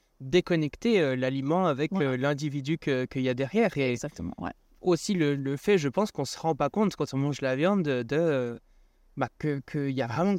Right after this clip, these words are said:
Speaker 1: quelqu'un derrière,
Speaker 2: Ouais,
Speaker 1: quoi,
Speaker 2: ouais.
Speaker 1: avec, euh, des émotions, une individualité, une
Speaker 2: C'est ça.
Speaker 1: personnalité, des émotions. Et
Speaker 2: Et... voilà. Et là, on a Bagdad qui vient de montrer que, <laughs>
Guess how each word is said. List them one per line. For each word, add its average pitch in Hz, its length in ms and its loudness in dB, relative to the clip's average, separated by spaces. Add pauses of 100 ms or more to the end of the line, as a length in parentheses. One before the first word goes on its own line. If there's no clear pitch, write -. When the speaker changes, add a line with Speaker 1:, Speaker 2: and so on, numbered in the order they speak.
Speaker 1:
quelqu'un 180 500 2
derrière, 170 380 2
Speaker 2:
Ouais, 180 60 2
Speaker 1:
quoi, 185 140 2
Speaker 2:
ouais. 156 60 4
Speaker 1:
avec, 139 340 0
euh, 139 80 2
des 135 200 -4
émotions, 131 480 -2
une 151 120 4
individualité, 131 760 -2
une 147 80 2
Speaker 2:
C'est 131 60 -2
ça. 233 80 0
Speaker 1:
personnalité, 131 680 0
des 135 220 -2
émotions. 131 580 -2 (800)
Et 135 160 -6 (320)
Speaker 2:
Et... 190 100 4
voilà. 165 240 2 (420)
Et 175 100 -4
là, 170 160 2
on 165 80 0
a 156 80 0
Bagdad 165 360 2
qui - 120 -6
vient 170 160 0
de 165 80 -2
montrer 156 280 -4
que, 196 100 -6
<laughs> - 380 -6